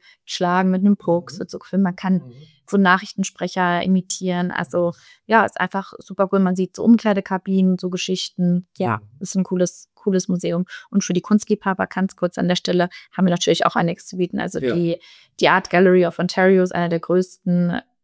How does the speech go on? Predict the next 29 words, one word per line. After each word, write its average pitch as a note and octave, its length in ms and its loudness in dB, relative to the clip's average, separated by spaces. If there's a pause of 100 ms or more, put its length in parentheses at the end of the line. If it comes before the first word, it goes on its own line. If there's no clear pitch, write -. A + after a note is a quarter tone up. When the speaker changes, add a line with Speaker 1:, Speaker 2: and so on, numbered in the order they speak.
(480)
Speaker 1:
des - 180 -8
ganzen F3+ 440 0
Kontinenten. F3+ 840 0 (100)
Ähm, E3+ 120 -4
Speaker 2:
Okay. - 260 -4
Speaker 1:
also D#3+ 380 0 (140)
wir F#3 200 -4
sagen F3+ 300 2
immer, F3+ 280 0
wenn F3 120 0
man F3 160 0
zum G#3 140 -6
ersten F3+ 200 -4
Mal F3 80 -2
dort F3+ 200 0
ist - 100 -12
und F3 120 -8
sich - 140 -12
für - 80 -20
Kunst - 220 -14
interessiert, - 400 -8
muss F3+ 160 -10
man F#3+ 180 -4
mindestens G3 680 0
zwei - 200 -6
bis - 140 -10
drei - 140 -12
Stunden - 340 -12
mitbringen. - 460 -10